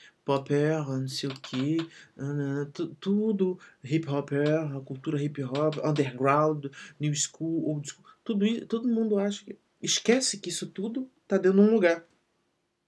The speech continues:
que ainda é mais importante que isso tudo, que é o lugar onde você mora, que é o país onde você mora, que tem leis, entendeu? Leis que controlam tudo isso.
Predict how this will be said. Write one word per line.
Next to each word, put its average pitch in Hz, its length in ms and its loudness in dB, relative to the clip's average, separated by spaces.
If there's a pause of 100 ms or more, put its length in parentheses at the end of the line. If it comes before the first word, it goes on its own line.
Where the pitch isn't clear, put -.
(360)
que 185 140 -2
ainda 185 140 4
é 175 40 6
mais 214 240 4
importante 208 600 0
que 202 80 -4
isso 196 160 -6
tudo, 165 340 -6 (320)
que 101 180 -2
é 156 220 -4 (840)
o 147 60 -6
lugar 147 180 2
onde 170 100 -2
você 208 180 -2
mora, 214 340 0 (480)
que - 80 -2
é - 20 4
o 139 80 -2
país 190 340 4
onde 185 140 4
você 160 240 -6
mora, 190 340 -4 (600)
que - 100 -8
tem 196 180 8
leis, 160 800 8 (1500)
entendeu? 196 460 -4
Leis 175 680 4 (1400)
que - 120 -18
controlam 180 460 4
tudo 202 220 0
isso. 196 400 -2